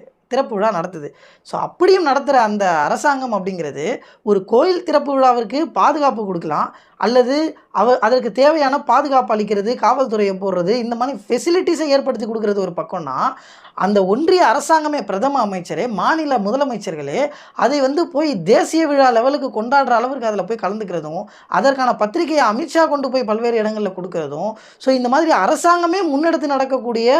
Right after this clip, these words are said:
ஒரு ராமர் கோயில் திறப்பு விழா அப்படின்னு ஒரு தேசிய அரசு விழா மாதிரி விடுமுறை விட்டு நடத்துறது அப்படிங்கிறது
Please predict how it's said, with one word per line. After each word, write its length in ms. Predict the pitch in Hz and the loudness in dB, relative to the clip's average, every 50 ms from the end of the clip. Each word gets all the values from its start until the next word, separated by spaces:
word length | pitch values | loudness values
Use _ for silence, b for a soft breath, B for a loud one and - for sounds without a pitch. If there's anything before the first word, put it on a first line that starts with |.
| 339 330 B B B _ | 2 0 B B B _
ஒரு 160 | 247 233 240 | 0 2 4
ராமர் 380 | 226 226 254 302 311 302 277 262 | 4 4 4 4 2 0 0 0
கோயில் 220 | 269 254 233 208 | 0 -2 0 0
திறப்பு 220 | 240 247 220 208 226 | -2 -2 0 -2 -2
விழா 200 | 220 214 233 240 220 | 0 2 4 4 4
அப்படின்னு 340 | 190 185 196 254 269 254 | 2 2 -2 -4 -4 -2
ஒரு 100 | 214 190 170 | -2 -2 0
தேசிய 440 | 175 226 277 330 262 - 294 302 269 | 2 4 4 2 2 -2 0 2 2
அரசு 340 | - - 294 349 - 330 349 311 | 2 2 0 0 -2 -2 -2 0
விழா 140 | 311 294 285 269 | 2 2 2 2
மாதிரி 380 | 247 247 254 233 262 277 311 339 330 B B B B _ - 185 | 2 0 -2 -2 -2 -2 -2 -2 -4 B B B B _ -14 -6
விடுமுறை 460 | 185 226 262 359 381 392 381 359 320 | -4 -2 0 0 0 2 2 2 2
விட்டு 220 | 285 285 - 311 285 | 0 -2 -2 -2 -2
நடத்துறது 440 | 262 247 240 214 240 220 214 226 220 | -2 -2 -2 -2 -2 -2 2 2 2
அப்படிங்கிறது 540 | 202 180 180 220 208 190 175 165 156 175 | 2 2 0 -2 -2 -2 -2 -2 0 2